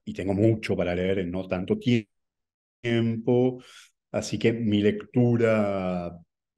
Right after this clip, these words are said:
personal está un poco suspendida, salvo,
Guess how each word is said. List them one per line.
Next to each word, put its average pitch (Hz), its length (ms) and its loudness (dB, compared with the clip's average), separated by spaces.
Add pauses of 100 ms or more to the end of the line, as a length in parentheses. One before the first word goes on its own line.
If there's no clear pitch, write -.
(120)
personal 107 440 0
está 110 180 -2
un 107 60 0
poco 110 160 -4
suspendida, 123 560 2
salvo, 123 760 2